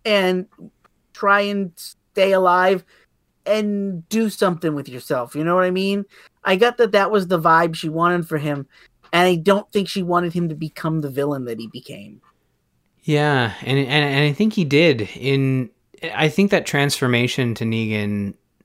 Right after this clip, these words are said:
Speaker 2: like, in such a s-, short amount of time, but, but set up in a way that made sense. Like, he goes back to the bikers that had held him hostage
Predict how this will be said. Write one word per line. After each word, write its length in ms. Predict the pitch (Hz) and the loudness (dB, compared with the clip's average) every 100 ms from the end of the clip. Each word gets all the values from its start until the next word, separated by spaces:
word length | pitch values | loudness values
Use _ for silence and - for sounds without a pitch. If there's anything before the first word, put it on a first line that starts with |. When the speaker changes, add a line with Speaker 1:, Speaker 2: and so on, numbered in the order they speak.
| _ - | _ -8
Speaker 2:
like, 320 | 117 107 101 | -2 -2 -4
in 240 | - 120 113 | -4 -2 -2
such 260 | - 156 | -4 -2
a 40 | 123 | 0
s-, 320 | - - - - - | -2 -4 -6 -10 -14
short 300 | - - 135 | -4 2 2
amount 200 | 123 107 | 2 0
of 140 | 101 | -2
time, 460 | - 127 107 101 - _ _ _ | 0 0 2 -2 -6 _ _ _
but, 400 | 127 120 104 - _ - | -8 -2 -2 -2 _ -8
but 160 | - | -6
set 240 | - 143 147 | 0 2 2
up 100 | 131 | 0
in 80 | |
a 40 | 117 | 0
way 180 | 117 113 | 2 2
that 120 | 101 | 0
made 280 | 107 104 - | -2 -2 -4
sense. 360 | 123 107 98 | -2 -2 -4
Like, 120 | 101 | -6
he 100 | - | -6
goes 300 | 113 113 104 | -2 -2 -4
back 520 | - 117 117 110 - - - - _ | -4 -2 0 -2 -6 -18 -20 -20 _
to 120 | - | -2
the 80 | 127 | 2
bikers 420 | 117 113 110 117 | 2 2 2 0
that 120 | 110 104 | -2 -2
had 460 | 117 104 92 95 | -2 -2 -4 -12
held 260 | - 110 110 | -4 -2 -2
him 80 | 101 | -2
hostage 760 | 104 107 - 107 98 104 | 0 0 -2 -4 -4 -8